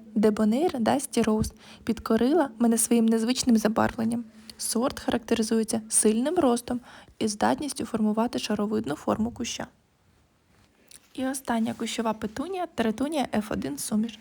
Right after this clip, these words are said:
Напевно, одна з найпопулярніших петуній.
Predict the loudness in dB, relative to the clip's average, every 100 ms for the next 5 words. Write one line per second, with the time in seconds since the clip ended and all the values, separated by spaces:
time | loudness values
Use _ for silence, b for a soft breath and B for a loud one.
0 | -10 0 0 0 -2 -4 -2 0 0 2
1 | 2 4 2 2 2 0 -2 -4 -6 -8
2 | -4 -2 -2